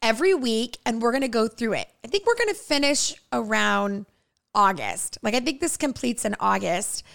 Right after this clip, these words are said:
Um, but my goal is that, you know, summer's crazy. There's a lot going on, and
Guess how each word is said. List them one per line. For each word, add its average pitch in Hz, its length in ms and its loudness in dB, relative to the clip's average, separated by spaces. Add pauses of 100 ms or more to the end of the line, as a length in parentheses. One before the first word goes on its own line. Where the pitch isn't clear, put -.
(480)
Um, 208 420 4
but 220 300 4 (220)
my 262 260 2
goal 269 440 6
is 233 180 2
that, 196 360 2 (460)
you 392 80 -6
know, 494 60 0
summer's 440 360 2
crazy. 277 420 0
There's 202 180 -2
a 220 40 -4
lot 220 220 2
going 233 280 -2
on, 285 420 2
and 208 440 2